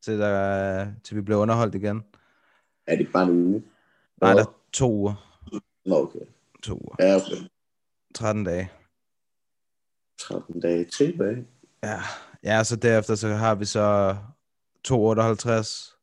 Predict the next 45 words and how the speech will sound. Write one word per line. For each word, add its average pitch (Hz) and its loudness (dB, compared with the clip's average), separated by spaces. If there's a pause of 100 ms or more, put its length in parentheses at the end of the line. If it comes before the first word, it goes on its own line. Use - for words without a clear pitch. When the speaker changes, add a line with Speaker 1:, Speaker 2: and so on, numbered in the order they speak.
(200)
Speaker 1:
Usman 113 -2
mod 107 0
Burns. 107 -2 (300)
Men 104 0
det 123 6
kan 120 2
vi 113 -2
tage 117 -2
til 101 -10
den 110 -2
tid. 101 -4
Det 101 -2
bliver, 101 2 (680)
<laughs> - -8
det 117 2
bliver 113 2
også 101 0
et - -8
godt 110 -2
kort, 104 -2
er 95 -8
du 92 -10
sindssyg, 104 -12
mand. 90 -12 (1500)
Jeg - 4
Speaker 2:
Ja, 95 6
Speaker 1:
kan 110 0
se, 120 2
Speaker 2:
for 117 2
Speaker 1:
nogle 117 2
Speaker 2:
satan. 120 2
Speaker 1:
af 117 -8
dine 113 -2
venner 107 2
er 113 2
på 110 0
her. 110 0
Maki 107 0
Pitolo, 117 0
han 110 -2
er 107 -2
på. 107 -4 (680)
Speaker 2:
Oha. 101 2 (420)
Speaker 1:
Og, 98 2
øhm, 87 -2